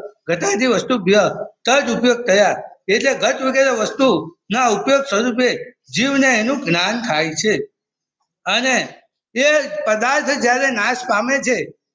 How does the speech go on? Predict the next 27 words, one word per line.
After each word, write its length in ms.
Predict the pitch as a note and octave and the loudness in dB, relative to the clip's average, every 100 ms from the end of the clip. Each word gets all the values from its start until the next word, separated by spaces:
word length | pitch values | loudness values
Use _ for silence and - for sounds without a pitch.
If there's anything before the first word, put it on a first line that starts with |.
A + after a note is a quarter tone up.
| _ | _
ત્યારે 360 | G#3 A3+ C4+ C#4+ | -2 0 2 2
એ 400 | C4+ A#3 A#3 B3 | 2 0 -2 -6
તત્સંબંધી 720 | - C#4 C#4 A#3 A#3+ C4 C4 | -2 -2 -2 -2 -2 0 -2
જ્ઞાન 400 | F3+ G3 A#3 A#3 | -2 -2 -2 0
પણ 400 | A#3+ C4+ E4 D#4+ _ _ _ _ - | 2 2 -2 -10 _ _ _ _ -4
નાશ 240 | F#3+ C4 A#3+ | -2 -2 -2
પામે 300 | A#3+ A#3 C4 | 0 2 2
છે. 160 | A#3+ F#3 - - - | 0 -2 -4 -10 -8
એટલે 180 | F3+ B3 | -2 2
એ 160 | C4+ | 2
પદાર્થનો 540 | C4 A#3 B3 B3+ B3+ B3+ | 2 0 0 0 0 0
નાશ 220 | A3+ B3 A3 | 0 -2 -2
પામે, 400 | A3+ C4 G#3+ - _ _ | 0 0 -2 -6 _ _
એ 160 | G#3+ C4+ | 2 2
પાંચે 460 | C4+ G3 A3 C4 C4+ | 2 -2 -2 0 0
ભૂતમાં 400 | A3 A3+ B3+ A#3 | 0 0 0 2
વિલીન 300 | A3 A#3+ A3+ | 0 0 2
થઈ 200 | B3 B3+ | 0 0
જાય 280 | A#3 C#3 - _ | -2 -4 -12 _
એટલે 220 | F#3+ G3 C4+ | -4 0 0
એના 320 | A3+ A#3+ B3+ | 0 0 -2
સંબંધી 500 | B3 A3+ B3 C4 F3 | 0 2 4 2 0
જ્ઞાન 340 | F3+ A3 A#3+ | -2 -2 -2
પણ 400 | A#3 A#3 A#3 D#4 - - _ _ _ _ _ C#3 | 0 0 0 -4 -10 -16 _ _ _ _ _ -8
જતું 420 | B2+ G#3 C4+ C#4 | -4 -2 0 2
રહે 320 | G3+ F#3 G#3 | 2 2 0
છે. 280 | G3 G#3 D#3 | -2 -2 -4